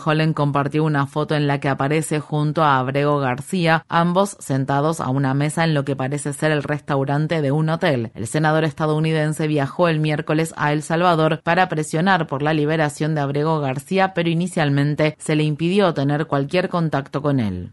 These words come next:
La esposa de Abrego García, Jennifer, celebró el encuentro y dijo en un comunicado: "Mis oraciones y las de mis hijos han sido escuchadas". Mientras tanto, en respuesta a la reunión de Van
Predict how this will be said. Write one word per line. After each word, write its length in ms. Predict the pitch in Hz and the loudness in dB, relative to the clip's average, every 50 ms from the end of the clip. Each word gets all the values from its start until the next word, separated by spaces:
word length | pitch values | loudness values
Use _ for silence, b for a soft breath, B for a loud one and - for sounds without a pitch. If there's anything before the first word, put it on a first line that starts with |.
| - _ | -14 _
La 160 | 131 139 135 | -4 -2 -2
esposa 440 | 135 - - 143 143 139 - 165 160 | -2 -2 -4 -4 -4 0 2 2 2
de 100 | 151 147 | 2 2
Abrego 360 | 139 139 147 147 147 151 156 | 0 0 0 0 2 2 0
García, 640 | 147 143 135 135 135 - - 180 175 175 170 165 165 | 0 -2 -2 -4 -6 -6 -6 -4 -2 -2 -2 -2 -2
Jennifer, 540 | 147 156 160 160 160 160 160 - 190 190 202 | -2 0 0 0 2 0 0 0 -2 -2 -2
celebró 400 | 202 - 151 139 135 131 139 143 | -2 -2 -2 0 0 0 0 0
el 140 | 143 139 135 | 0 0 0
encuentro 520 | 135 139 139 156 165 170 185 175 185 196 | -2 -2 -2 0 0 0 -2 -2 0 0
y 120 | 180 160 147 | 0 0 0
dijo 320 | 151 156 156 - - 156 | 0 -2 -4 -2 -2 0
en 80 | 139 143 | 0 0
un 120 | 151 160 | 0 0
comunicado: 880 | 156 160 147 147 151 156 160 147 - 131 113 110 95 101 101 98 - - | 0 0 0 0 2 0 0 0 -2 -2 -2 -2 -2 -2 -4 -4 -6 -6
"Mis 200 | - 123 131 127 | -6 -4 -4 -2
oraciones 680 | - 143 143 143 143 143 - 160 156 160 160 165 160 - | 0 0 0 0 -2 -2 -2 -2 0 0 0 0 -2 -4
y 120 | - 156 147 | -4 -2 -2
las 200 | 147 143 135 143 | -2 -2 -2 -4
de 80 | 143 | -4
mis 240 | 135 135 139 139 - | -2 -2 -2 -2 -2
hijos 400 | 180 170 151 - 156 147 147 - - | -4 -4 -4 -2 -2 -2 -2 -4 -4
han 220 | - 175 170 165 165 | -2 0 0 0 -2
sido 260 | - 180 170 160 160 | -2 -2 0 0 0
escuchadas". 840 | 151 - - 160 156 - 151 131 110 104 98 87 80 - - - - _ | -2 -2 -4 -6 -4 -2 -2 -2 0 -2 -4 -4 -6 -8 -12 -14 -10 _
Mientras 440 | 147 165 175 185 185 196 202 - - | -2 0 0 2 0 0 -2 -2 0
tanto, 440 | - 185 170 165 160 175 175 165 - | 0 2 2 2 0 0 -2 -2 0
en 120 | 160 160 160 | -2 -2 0
respuesta 640 | 165 170 165 147 - - 190 190 - - 220 208 | 0 -2 -2 -2 -2 0 0 0 0 0 2 2
a 40 | 190 | 2
la 140 | 170 156 147 | 2 0 0
reunión 380 | 143 143 139 147 151 160 165 | 0 -2 -2 -2 -2 0 0
de 80 | 165 160 | 0 0
Van 220 | 156 143 139 139 | 0 0 -2 -2